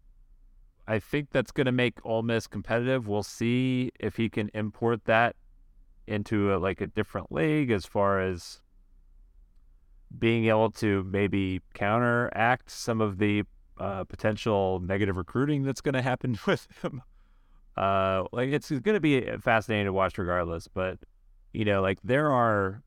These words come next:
there are fourteen really good basketball coaches in the S E C. Uh, there are fourteen programs that are trying to win,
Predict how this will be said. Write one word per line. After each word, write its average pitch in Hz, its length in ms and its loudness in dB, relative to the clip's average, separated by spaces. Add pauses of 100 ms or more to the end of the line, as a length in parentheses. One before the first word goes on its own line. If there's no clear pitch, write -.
there 135 140 0
are 147 60 0
fourteen 113 560 -2
really 98 220 2
good 87 140 0
basketball 87 420 -2
coaches 90 640 -4
in 90 100 -2
the 85 160 -2
S 85 200 -2
E 95 60 -2
C. 90 500 -4 (420)
Uh, 87 420 0 (100)
there 98 180 0
are 90 60 -2 (460)
fourteen 117 520 -2
programs 95 420 0
that 92 80 0
are 85 80 -2
trying 92 300 -2
to 85 80 -2
win, 90 480 -4